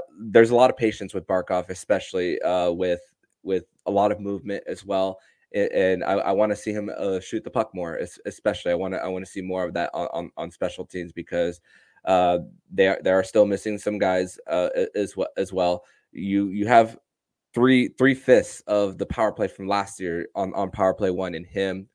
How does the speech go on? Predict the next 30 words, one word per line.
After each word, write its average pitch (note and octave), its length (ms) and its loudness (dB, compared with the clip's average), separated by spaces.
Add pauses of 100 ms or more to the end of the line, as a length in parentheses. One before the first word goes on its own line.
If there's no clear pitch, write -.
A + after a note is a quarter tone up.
Tkachuk, F#2 440 -2
and F2+ 140 -14
Sam F#2 220 -6
Reinhart F#2 340 -4
in F2+ 60 -8
that F2 200 -6
bumper G2+ 260 -4
position. G#2 500 -2 (540)
Sam B2+ 260 6
Reinhart C3+ 300 4
last A2+ 260 0
year G2 140 0
as G2+ 100 -6
well. C#3 360 4 (340)
It E3 120 4
took G3+ 140 0
him F#3+ 80 0
until E3 240 2
game C#3 240 -2
eleven C3+ 400 0
or A2 80 0
game, A#2+ 420 -4
uh, G#2 240 6
twelve A2 520 2 (140)
to A#2+ 100 -2
get A#2+ 200 0
his, A2+ 300 -4 (100)
uh, G#2 40 4 (100)
his A2+ 180 -4
first A#2+ 400 0